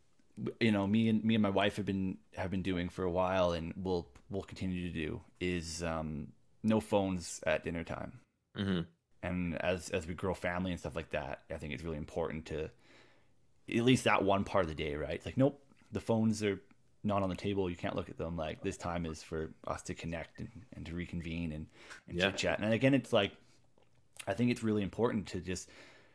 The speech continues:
Speaker 1: to make it easy and simple to do these things and to bring this positivity in, into your life, right? Whether it
Speaker 2: Mm-hmm.
Speaker 1: be through morning gratification,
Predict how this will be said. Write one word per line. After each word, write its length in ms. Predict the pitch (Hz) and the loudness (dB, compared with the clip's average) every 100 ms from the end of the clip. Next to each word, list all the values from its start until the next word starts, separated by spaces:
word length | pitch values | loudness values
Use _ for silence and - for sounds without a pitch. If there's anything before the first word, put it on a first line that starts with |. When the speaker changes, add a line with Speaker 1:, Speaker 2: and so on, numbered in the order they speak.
| _ _ _ | _ _ _
Speaker 1:
to 80 | - | 4
make 180 | 131 131 | 4 4
it 140 | - | 2
easy 260 | 117 120 104 | 4 4 2
and 120 | 90 | 0
simple 500 | - 104 98 78 78 - _ _ | 0 -2 0 -2 -4 -12 _ _
to 100 | 95 | -6
do 180 | 87 82 | -4 -4
these 200 | 80 73 | -4 -6
things 260 | 64 76 | -6 -6
and 80 | 82 | -6
to 80 | 80 | -8
bring 320 | - - 82 | -8 -6 -4
this 100 | 78 | -4
positivity 720 | - 78 - - 80 80 80 - _ | -4 -4 -4 -8 -10 -10 -12 -16 _
in, 180 | - 76 | -10 -8
into 240 | 80 78 80 | -8 -8 -8
your 120 | 69 | -6
life, 300 | 60 - - | -8 -10 -10
right? 340 | - 69 - - - | -8 -8 -10 -14 -10
Whether 220 | 78 73 | -8 -2
it 60 | |
Speaker 2:
Mm-hmm. 200 | 98 92 95 | 4 6 4
Speaker 1:
be 100 | 73 - _ _ _ | 0 -12 _ _ _
through 280 | - 80 78 - - - | -10 -8 -8 -10 -18 -10
morning 320 | 92 90 85 | -4 -2 -2
gratification, 960 | 78 78 - - 110 - 95 92 92 | -4 -6 -6 -4 -2 -2 -2 -2 -6